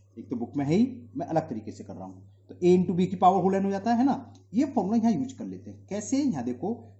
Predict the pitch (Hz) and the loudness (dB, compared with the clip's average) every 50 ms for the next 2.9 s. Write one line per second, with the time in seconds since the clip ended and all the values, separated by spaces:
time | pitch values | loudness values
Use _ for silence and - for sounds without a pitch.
0 | _ - 160 196 214 220 190 175 - 165 156 151 156 143 135 120 113 117 110 95 | _ -6 -4 -4 -2 -2 -4 -4 -4 -4 -4 -4 -2 -2 -2 -2 -2 -4 -6 -6
1 | - - - - 202 226 - - - - - 180 180 - 220 220 240 240 254 208 | -8 -10 -10 -8 -10 -10 -12 -14 -12 -6 -4 -4 -2 0 2 2 4 4 4 4
2 | 160 151 156 165 196 214 214 156 131 139 147 139 - - 175 165 190 | 4 4 2 2 2 2 2 2 4 2 2 2 0 -6 -4 -2 -2